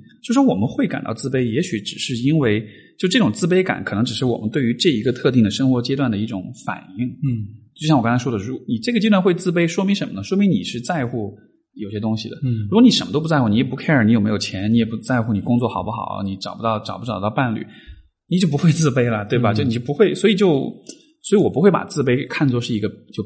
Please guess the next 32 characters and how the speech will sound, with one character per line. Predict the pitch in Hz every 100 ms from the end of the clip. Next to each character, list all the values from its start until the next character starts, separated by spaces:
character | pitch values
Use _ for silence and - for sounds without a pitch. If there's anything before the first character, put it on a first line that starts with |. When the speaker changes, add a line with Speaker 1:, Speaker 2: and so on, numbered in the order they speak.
| -
Speaker 1:
比 | 95
较 | 92
病 | - 180 110
态 | 110 135
的、 | 107
病 | 104 160 113
理 | 98
化 | 101 110 101
的 |
东 | 101 107
西， | 107 110 - _ _ -
觉 | -
得， | 110
啊， | 110 120 107
我 | 98
这 | 98
个 | 110
人 | 101
是 | 123
个 | 113
自 | - 113
卑 | 117 113
的 |
人。 | 113 104 135 - _ _ -
事 | - -
实 | 147 131
上 | 131
就 | 107
是， | 104 98 - - _ _ _
只 | - 101
要 | 160 170
你， | 117 -